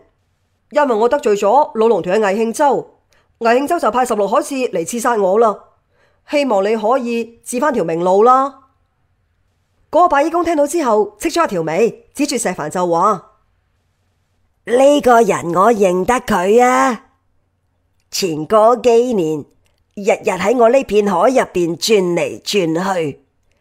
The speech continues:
Speaker 2: 圖謀不軌，搞搞震。你話咩話？十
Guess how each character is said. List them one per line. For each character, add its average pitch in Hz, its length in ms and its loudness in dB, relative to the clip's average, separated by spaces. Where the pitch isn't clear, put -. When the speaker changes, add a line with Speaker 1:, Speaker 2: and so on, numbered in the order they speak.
Speaker 2:
圖 185 380 2
謀 151 400 -4
不 - 160 -2
軌， 208 380 2
搞 175 420 -4
搞 160 440 -2
震。 143 380 -8
你 196 260 0
話 196 220 2
咩 262 260 4
話？ 262 380 -2
十 - 240 -6